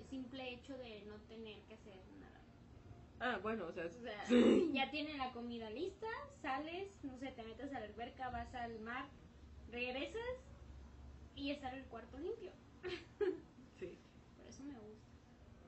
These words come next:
Speaker 1: Pero, ¿qué será? En mi to-, el top tres
Speaker 2: Ese es Duolingo, ¿no?
Speaker 1: Sí,
Speaker 2: Ujú.
Speaker 1: ese mero.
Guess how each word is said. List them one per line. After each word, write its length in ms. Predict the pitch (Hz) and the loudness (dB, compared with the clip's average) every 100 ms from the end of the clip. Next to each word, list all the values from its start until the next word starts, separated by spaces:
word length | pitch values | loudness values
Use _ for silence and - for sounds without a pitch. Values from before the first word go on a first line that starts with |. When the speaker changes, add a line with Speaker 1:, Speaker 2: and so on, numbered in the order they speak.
| - - - - - - - - - | -16 -18 -18 -16 -16 -14 -16 -8 2
Speaker 1:
Pero, 360 | 311 302 302 | 4 4 0
¿qué 100 | 302 | -4
será? 300 | 311 285 262 | -2 -2 -2
En 120 | 262 | -2
mi 200 | 262 247 - - | -4 -6 -10 -14
to-, 100 | 240 233 | -12 -8
el 300 | 269 262 254 | -6 -4 -6
top 200 | 240 302 - - | -4 -6 -4 0
tres 580 | 330 339 403 - - - - - - - | 2 2 0 -4 -12 -16 -16 -16 -16 -12
Speaker 2:
Ese 140 | 185 220 | -10 -4
es 60 | |
Duolingo, 360 | 185 160 160 151 | -2 -2 -4 -10
¿no? 120 | 202 - 233 | -10 -8 -2
Speaker 1:
Sí, 220 | - - 208 | 2 4 6
Speaker 2:
Ujú. 140 | 220 | 4
Speaker 1:
ese 80 | 233 | 4
mero. 300 | 220 202 | 0 -4